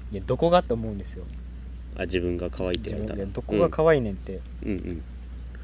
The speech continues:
Speaker 1: 思ってて、なんか、あ、ちょっとオチが見つからない。
Speaker 2: 見つかんないのか。
Speaker 1: 見つからない。
Speaker 2: いや、いいよ。うーん。
Speaker 1: っていう。
Speaker 2: その辺もじゃあ覚えてんだね。
Speaker 1: 覚えてますよ、それは。
Speaker 2: う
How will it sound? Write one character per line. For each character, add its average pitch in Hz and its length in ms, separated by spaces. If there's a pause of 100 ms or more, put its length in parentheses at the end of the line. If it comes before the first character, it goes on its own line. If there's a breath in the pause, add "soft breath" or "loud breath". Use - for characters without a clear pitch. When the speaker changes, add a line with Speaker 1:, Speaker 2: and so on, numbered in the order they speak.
(140)
Speaker 1:
思 104 140
っ - 20
て - 200
て、 90 300 (1300)
な 104 80
ん 98 40
か、 - 160 (240)
あ、 - 40
ち - 60
ょ - 20
っ - 40
と 110 80
オ 120 60
チ 127 120
が 104 120
見 98 120
つ - 100
か 107 80
ら 101 60
な 92 80
い。 - 20 (120)
Speaker 2:
見 85 80
つ - 100
か 101 60
ん 98 80
な 98 80
い - 20
の 82 60
か。 - 160
Speaker 1:
見 127 80
つ - 80
か 120 80
ら 107 60
な 104 100
い。 - 20 (720 loud breath)
Speaker 2:
い 92 40
や、 90 40
い 110 200
い 80 60
よ。 78 80 (760)
う 92 40
ー - 40
ん。 90 240
Speaker 1:
っ - 20 (1120)
て 101 60
い 92 180
う。 87 40
Speaker 2:
そ 85 80
の 123 60
辺 131 140
も 113 220
じ 104 60
ゃ 95 40
あ 92 40
覚 98 200
え 107 40
て 87 120
ん - 40
だ 85 80
ね。 - 100 (400)
Speaker 1:
覚 110 180
え 139 40
て 143 100
ま 139 100
す 120 140
よ、 92 80
そ - 80
れ 85 60
は。 80 60
Speaker 2:
う 80 60